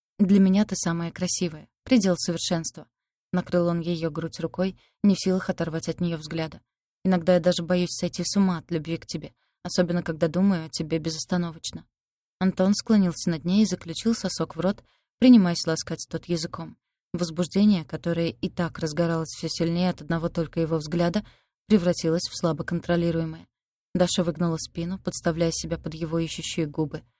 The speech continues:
Руки ее зарылись в шелковистые волосы. Как же она любила это делать. А сейчас, когда могла не сдерживаться и не стесняться, делала это с еще большим удовольствием. «Я тоже тебя люблю», — пробормотала она.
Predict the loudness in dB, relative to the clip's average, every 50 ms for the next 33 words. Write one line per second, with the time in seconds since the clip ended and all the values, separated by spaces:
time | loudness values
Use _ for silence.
0 | _ _ _ _ 0 0 0 2 4 2 4 4 4 2 0 0 0 2 2 0
1 | 0 -2 -4 -6 -6 -6 -4 -2 -2 -2 -2 -4 -4 -4 -4 -2 -2 -2 -6 -6
2 | -8 -10 -10 -12 _ _ _ _ _ _ _ _ -8 -4 -4 -4 -2 0 0 0
3 | 0 0 -2 -4 -4 -4 -2 -2 -2 0 -2 -4 -2 -4 -4 -2 -4 -4 -4 -8
4 | -16 -20 _ _ _ _ _ _ _ -14 -10 -4 -4 -4 0 0 0 0 0 -4
5 | -8 -10 -6 -4 -4 -2 -2 0 0 0 0 0 -2 -4 -2 -2 0 0 0 0
6 | -2 -2 -4 -4 -4 -4 -4 -6 -8 -10 -8 -2 0 0 0 0 -2 -6 -6 -8
7 | -8 _ _ _ _ _ _ 2 4 4 4 4 4 4 4 2 2 2 0 -4
8 | -6 -6 -6 -6 -6 -2 -2 -2 0 2 0 0 0 0 -2 -2 0 -2 -2 -2
9 | -4 -6 -6 -8 -12 -12 -14 -14 -14 -18 _ _ _ _ _ _ _ _ _ _
10 | _ _ _ 6 6 6 6 4 2 -2 -2 -2 -4 -6 -6 -4 -2 -2 -2 -2
11 | -6 -8 -12 -12 -14 _ _ _ _ _ 2 2 4 4 4 4 4 4 4 2
12 | 2 2 2 2 0 -2 -4 -8